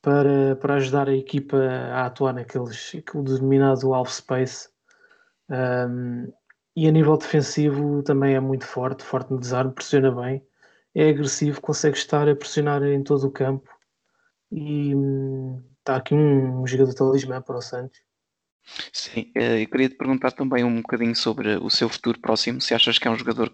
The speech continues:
Speaker 2: que, que dentro de pouco tempo também poderá ter aqui ambições e, e a qualidade de, de passar, por exemplo, para, para o futebol europeu. E se sim, já
Speaker 1: Então
Speaker 2: agora, se pudesse aqui deixar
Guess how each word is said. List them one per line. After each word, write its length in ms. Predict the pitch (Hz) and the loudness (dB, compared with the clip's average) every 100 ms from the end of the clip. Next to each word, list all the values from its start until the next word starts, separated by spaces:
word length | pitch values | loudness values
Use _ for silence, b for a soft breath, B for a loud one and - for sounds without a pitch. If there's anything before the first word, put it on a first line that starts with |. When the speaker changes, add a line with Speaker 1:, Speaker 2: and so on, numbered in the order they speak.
| - | -6
Speaker 2:
que, 400 | - 110 107 107 104 | -4 -2 -2 -2 -4
que 60 | - | -2
dentro 240 | 110 - | -2 -4
de 60 | - | -8
pouco 220 | 117 - | -8 -6
tempo 240 | - 107 | -4 -4
também 260 | - 107 107 | -4 -2 -2
poderá 360 | - 110 107 104 | -2 0 0 0
ter 560 | - 110 101 110 - | -2 -2 0 -2 -6
aqui 280 | - - - | -8 -6 -2
ambições 680 | 104 104 101 110 110 107 - | -2 -2 -2 0 0 -2 -4
e, 320 | - 101 113 B B B B | -6 -6 -8 B B B B
e 140 | - 104 | -2 0
a 40 | |
qualidade 640 | - 107 107 104 101 135 123 | 2 4 4 4 2 -2 -6
de, 380 | 104 101 101 | -2 0 -2
de 60 | - | -6
passar, 320 | - 104 104 | -6 -4 -4
por 100 | - | -4
exemplo, 320 | 101 98 95 - | -4 -4 -6 -10
para, 260 | - 87 - | -10 -8 -8
para 100 | - | -8
o 20 | 98 | -10
futebol 320 | - 98 101 | -6 -4 -2
europeu. 400 | 104 - 92 - _ _ _ _ _ B B B B B B - | -2 -4 -10 -10 _ _ _ _ _ B B B B B B -4
E 60 | |
se 60 | - | 0
sim, 320 | - - 143 | 2 4 4
já 100 | 131 | 4
Speaker 1:
Então 160 | 120 123 | 4 4
Speaker 2:
agora, 180 | 123 110 | 4 0
se 160 | - | -4
pudesse 320 | 113 117 - | 0 0 2
aqui 160 | 123 113 | -2 -2
deixar 360 | 110 - 110 | 2 2 0